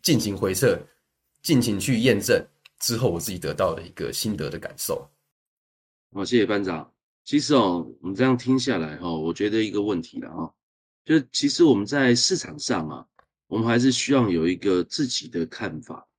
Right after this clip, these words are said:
Speaker 2: 哦，而不是跟着市场随之起舞啊。因为往往很多时候，你想要听的是什么，你知道吗？你就是想要听到从别人口中说出你想要的答案。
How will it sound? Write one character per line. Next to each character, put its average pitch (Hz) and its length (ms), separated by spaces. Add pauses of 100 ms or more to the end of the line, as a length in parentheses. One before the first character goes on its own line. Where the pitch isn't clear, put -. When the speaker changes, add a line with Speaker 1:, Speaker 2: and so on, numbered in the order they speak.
(300)
Speaker 2:
哦， 117 200
而 147 80
不 156 80
是 160 140
跟 160 240
着 131 100
市 123 220
场 85 200
随 98 200
之 113 120
起 95 360
舞 90 200
啊。 71 160 (380)
因 165 100
为 185 60
往 156 180
往 139 180
很 95 100
多 127 120
时 131 160
候， 127 160
你 - 220
想 87 300
要 127 160
听 123 340
的 101 100
是 95 160
什 92 140
么， 71 180
你 80 80
知 87 80
道 82 140
吗？ 71 240 (540)
你 151 140
就 185 140
是 185 60
想 110 200
要 131 80
听 147 400
到 131 300 (100)
从 120 260
别 127 180
人 131 220
口 - 280
中 113 300
说 127 260
出 120 240
你 95 160
想 85 320
要 98 160
的 85 120
答 82 200
案。 85 240